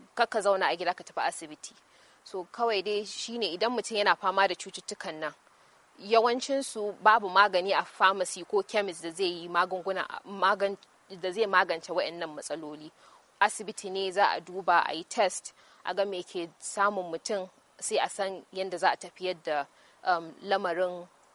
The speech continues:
treatment ɗin. So, abin da ya kamata mutum ya yi is, idan yana jin akwai wani matsala a tattare da shi, kawai ya je asibiti,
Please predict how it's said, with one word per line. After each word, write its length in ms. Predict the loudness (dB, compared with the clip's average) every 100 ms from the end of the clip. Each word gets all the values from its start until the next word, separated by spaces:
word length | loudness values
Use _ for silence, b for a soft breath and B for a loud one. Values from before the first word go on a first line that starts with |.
| _ -12
treatment 600 | -8 -8 -6 -8 -8 -10
ɗin. 120 | -12 -12 _ _ _ _
So, 160 | -4 2
abin 220 | 2 2
da 80 | 0
ya 40 | 2
kamata 360 | 2 2 0
mutum 280 | -10 -8 -8
ya 80 | -4
yi 160 | -4 -6
is, 140 | -8
idan 300 | -4 -2 0
yana 240 | 2 2
jin 280 | 0 -4 -6 -12 _ -20 -20 -20 -20 -4
akwai 280 | -4 0 0
wani 240 | 2 2 0
matsala 480 | 2 4 6 6
a 40 | 4 _ _ -8
tattare 380 | -8 -4 -2 -2
da 80 | -4
shi, 260 | -8 -12 -20 b b b b
kawai 340 | 2 2 2
ya 80 | -6
je 140 | -2 -2
asibiti, 600 | -2 -6 -14 -14 -16